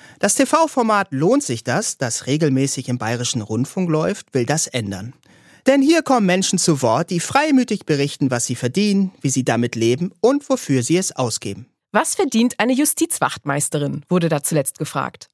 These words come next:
Speaker 2: Oder auch, „Was verdient ein Pfleger im Hospiz?“ In der Ausgabe vom zwölften Mai war nun also der Versicherungsvertreter an der Reihe. Genauer gesagt, Luis Wagner, der in Bonn für den Versicherer Zürich Policen vermittelt.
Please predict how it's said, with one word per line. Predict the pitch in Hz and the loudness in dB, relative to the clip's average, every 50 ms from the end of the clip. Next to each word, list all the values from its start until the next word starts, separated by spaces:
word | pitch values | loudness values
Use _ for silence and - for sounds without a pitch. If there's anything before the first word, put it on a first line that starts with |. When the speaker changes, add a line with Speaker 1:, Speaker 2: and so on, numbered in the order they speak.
| _ _ _ _ | _ _ _ _
Speaker 2:
Oder | 247 233 208 170 175 | 2 2 2 2 0
auch, | 196 269 302 - - _ _ _ _ _ _ _ _ | -2 -2 -4 -8 -14 _ _ _ _ _ _ _ _
„Was | 208 185 - - | 0 0 0 0
verdient | - 294 214 220 233 - | -2 -2 0 -2 -4 -2
ein | - - 240 | -2 -4 -4
Pfleger | - - - 151 147 151 147 | -4 -2 -2 0 0 0 0
im | - 170 156 | 0 -2 -2
Hospiz?“ | 214 240 - - - 196 - - - - - _ _ _ _ _ - _ _ _ _ _ _ | -2 -2 -2 0 -2 -2 0 -2 -6 -6 -6 _ _ _ _ _ -20 _ _ _ _ _ _
In | 214 220 | -2 0
der | 220 202 - | 0 2 2
Ausgabe | 269 320 - - 220 208 202 | 0 -2 0 -2 -2 -2 -2
vom | - - 185 170 | -2 -4 -4 -4
zwölften | - - 165 160 156 - _ - 147 | 0 0 0 -2 -2 -4 _ -4 -4
Mai | 131 127 127 - - - 285 302 254 | -2 -2 -4 -2 0 0 0 0 0
war | 214 233 | 0 0
nun | 254 285 294 - | 0 0 -2 -2
also | - 240 262 254 285 | -2 -2 -2 0 0
der | 269 277 | -2 -2
Versicherungsvertreter | - - 330 269 208 175 - 151 - 151 - - - 147 - - 156 143 139 143 98 | -2 -2 -2 -2 -2 -2 -2 -4 -4 -6 -4 -4 -4 -6 -4 -4 -6 -6 -4 -4 -4
an | 131 135 | -4 -4
der | 131 127 - | -8 -8 -8
Reihe. | 90 85 - - _ _ _ _ _ _ _ | -10 -10 -12 -14 _ _ _ _ _ _ _
Genauer | - 156 143 135 127 135 156 | -2 0 0 0 0 0 0
gesagt, | 180 208 202 240 262 330 - _ - - _ _ _ _ | -2 -2 0 0 0 -2 -4 _ -20 -20 _ _ _ _
Luis | 175 208 254 277 277 - - | 0 2 2 2 2 0 0
Wagner, | 147 127 135 - - 135 131 123 - _ _ - | -2 -2 -2 -4 -8 -8 -8 -10 -16 _ _ -2
der | 190 - | 0 0
in | 180 180 156 | 0 -2 0
Bonn | - 196 220 311 349 339 | 2 0 0 0 -2 -6
für | - - 254 | -6 -4 -2
den | 226 220 | -2 -2
Versicherer | - - 165 170 190 165 165 143 135 - | -2 -2 -2 -2 -2 -2 -2 -4 -4 -4
Zürich | - - - 170 165 180 202 - _ | -6 -4 -2 -2 -2 -2 -4 -6 _
Policen | - 277 233 165 151 - - | -2 0 2 2 0 0 -4
vermittelt. | 127 - - 123 117 107 - - - - | -8 -10 -10 -10 -12 -12 -14 -16 -20 -20